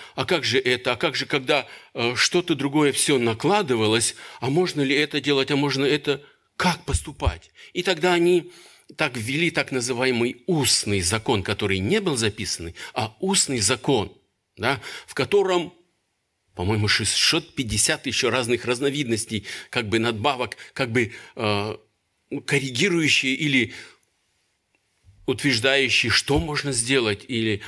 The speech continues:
обеспечивающие, ну, чтобы человек точно мог исполнить, не, не, не подпав под, э, нарушение закона. Конечно, да, э,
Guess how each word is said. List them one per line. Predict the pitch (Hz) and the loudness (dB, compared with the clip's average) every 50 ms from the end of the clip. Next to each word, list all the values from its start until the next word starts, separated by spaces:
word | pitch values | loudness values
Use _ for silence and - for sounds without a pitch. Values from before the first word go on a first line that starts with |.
| - - | -10 -6
обеспечивающие, | - 120 110 120 110 - 139 123 110 - - 113 98 - 113 110 107 | -6 -4 -2 -4 -2 0 0 0 2 0 0 0 0 2 2 2 2
ну, | 113 113 107 92 85 | 2 2 0 -2 -2
чтобы | - - - 101 95 98 101 98 - - - - - - - - | -4 -4 -2 -2 0 0 -2 -2 -4 -8 -14 -14 -14 -16 -10 -6
человек | - - 104 92 92 95 104 110 110 - | -4 -2 -2 0 0 0 0 -2 -2 -4
точно | - - 113 123 - - 110 107 | -4 -2 0 0 0 0 0 0
мог | 104 101 101 98 - 107 | 0 0 -2 -2 -4 -8
исполнить, | 101 - - 104 98 104 101 90 | -8 -4 -2 -2 0 0 -2 -2
не, | - 123 123 120 104 - - - - - | 0 2 2 2 0 -2 -8 -14 -8 -2
не, | 113 113 110 104 104 104 107 107 - - - - - - - - | 0 2 2 4 2 2 0 -2 -4 -6 -8 -8 -10 -14 -18 -20
не | - - - 92 92 95 - - 151 151 160 156 | -16 -14 -10 -10 -8 -6 -2 0 2 2 2 2
подпав | - - - - - - 131 131 127 - - - - | 0 -2 -4 -2 -2 -2 0 0 -2 -4 -10 -12 -6
под, | - 113 113 98 - - - - - - - - - - - | -2 -2 -2 -2 -4 -10 -14 -16 -18 -18 -18 -20 -20 -18 -10
э, | - 104 101 101 98 | -4 -2 0 0 0
нарушение | 95 95 107 104 104 95 - - 110 95 95 95 | 0 0 0 0 2 2 2 0 0 0 0 0
закона. | 90 - 120 110 - 107 85 78 73 - - _ _ _ _ _ _ _ _ _ - - - - _ _ _ _ _ _ _ _ _ _ _ _ _ _ _ _ _ - | 0 0 -2 0 0 -2 -2 -2 -4 -8 -14 _ _ _ _ _ _ _ _ _ -20 -20 -20 -20 _ _ _ _ _ _ _ _ _ _ _ _ _ _ _ _ _ -4
Конечно, | - 104 113 160 202 - - - - 90 82 | -2 0 0 0 0 0 -2 -4 -6 -6 -4
да, | 78 104 110 113 107 - - - - - - - - - | -2 -2 -2 -2 -4 -10 -18 -20 -20 -20 -20 -20 -18 -12
э, | - 87 | -10 -8